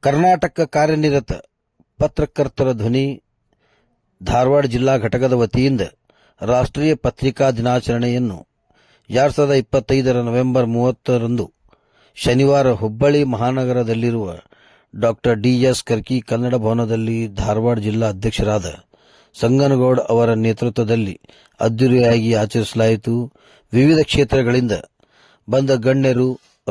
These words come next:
ರೈತ ನಾಯಕರು ಸೇರಿದಂತೆ ಸಮಾಜ ಸೇವಕರು, ಮಹಿಳಾ ಮುಖಂಡರು ಮತ್ತು ಜಿಲ್ಲೆಯಾದ್ಯಂತ ಇರುವ ಎಲ್ಲ ಪತ್ರಕರ್ತರ ಭರ್ಜರಿ ಉಪಸ್ಥಿತಿಯಿಂದ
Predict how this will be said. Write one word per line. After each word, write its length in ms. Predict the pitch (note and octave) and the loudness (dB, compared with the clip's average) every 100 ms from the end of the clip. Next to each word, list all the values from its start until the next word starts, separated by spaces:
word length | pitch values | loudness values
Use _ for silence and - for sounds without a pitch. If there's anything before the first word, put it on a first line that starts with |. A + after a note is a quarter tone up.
| G#2+ | 0
ರೈತ 280 | B2+ C3 C3 | 0 0 0
ನಾಯಕರು 800 | A#2 A#2+ C3 - A#2+ B2 B2 - - | 0 0 0 0 0 0 -4 -8 -2
ಸೇರಿದಂತೆ 680 | B2+ B2+ A#2+ C3+ B2 F#2 _ _ _ _ _ _ - | 0 0 0 -2 -2 -6 _ _ _ _ _ _ -2
ಸಮಾಜ 400 | A#2 C3+ D3 C3+ | 0 2 0 0
ಸೇವಕರು, 760 | B2 B2+ C3 G#2+ A#2+ B2+ B2+ _ - A2+ | 0 0 0 0 -2 -2 -4 _ -8 -2
ಮಹಿಳಾ 320 | G#2+ A#2+ C3 | 0 2 0
ಮುಖಂಡರು 680 | B2 A2 B2+ C3+ A#2+ F#2 F2+ _ - - - A#2+ | -2 -2 -2 2 0 -2 -10 _ -20 -18 -6 -4
ಮತ್ತು 360 | C3 - C#3 | -2 0 0
ಜಿಲ್ಲೆಯಾದ್ಯಂತ 840 | A#2+ A#2+ C3 C#3+ C3+ B2 C3 B2 - G#2 - | 0 0 2 4 2 2 0 -2 -4 -4 -2
ಇರುವ 280 | B2+ C#3 G2 - _ _ _ _ _ | 2 2 0 -4 _ _ _ _ _
ಎಲ್ಲ 340 | G2+ A#2 C#3+ D3 | -2 0 2 0
ಪತ್ರಕರ್ತರ 840 | - C#3 C3+ C3 - B2+ - B2+ | -2 -4 -4 -4 -4 -2 0 0
ಭರ್ಜರಿ 500 | A#2 G2+ A#2+ B2 B2+ | 0 -2 -2 0 0
ಉಪಸ್ಥಿತಿಯಿಂದ 840 | A#2+ - A#2+ - A#2 A#2 A#2+ C3 | 0 -2 -4 -4 -8 -4 0 0